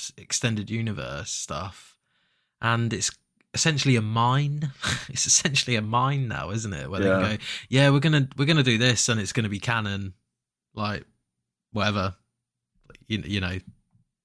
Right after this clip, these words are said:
Speaker 1: they can just dip in, dip in and out of it now.
Speaker 2: What was the last Star Wars thing you consumed? Was it, like, T V show, game, book?
Speaker 1: Well, I'm watching The Mandalorian at the moment,
Speaker 2: Okay.
Speaker 1: um, season three, which I'm enjoying. I wasn't huge on the last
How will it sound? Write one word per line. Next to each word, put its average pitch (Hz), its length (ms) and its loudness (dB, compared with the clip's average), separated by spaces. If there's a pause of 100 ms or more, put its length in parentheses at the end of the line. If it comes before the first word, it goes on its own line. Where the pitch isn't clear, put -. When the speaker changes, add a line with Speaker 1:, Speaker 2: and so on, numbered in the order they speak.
Speaker 1:
they 113 80 -4
can 110 100 -2
just 101 180 -6
dip 110 220 -2
in, 113 340 -4
dip 107 180 -8
in 101 60 -4
and 98 140 -6
out 107 200 -2
of - 60 -14
it 71 160 -14
now. - 240 -14 (480)
Speaker 2:
What 127 100 4
was 131 120 4
the 139 60 4
last 127 260 4
Star 107 280 4
Wars 85 280 0
thing 82 220 -2
you 82 120 -4
consumed? 82 640 -6 (340)
Was 104 100 -8
it, 71 60 -10
like, 73 180 -10
T 87 180 -4
V 82 160 -4
show, 82 320 -4
game, 82 520 -4 (760)
book? - 360 -8 (600)
Speaker 1:
Well, 131 160 6
I'm 127 120 4
watching 120 280 2
The 110 60 0
Mandalorian 107 680 -2
at - 80 -12
the 110 60 -16
moment, 104 380 -12 (360)
Speaker 2:
Okay. 110 80 -4 (100)
Speaker 1:
um, 101 200 -6
season 101 280 -4
three, 104 280 -6 (180)
which - 260 -8
I'm 131 140 2
enjoying. 143 480 -2 (160)
I - 80 -2 (100)
wasn't 113 380 -6
huge 113 300 -6
on 104 120 -8
the 107 80 -10
last 113 360 -10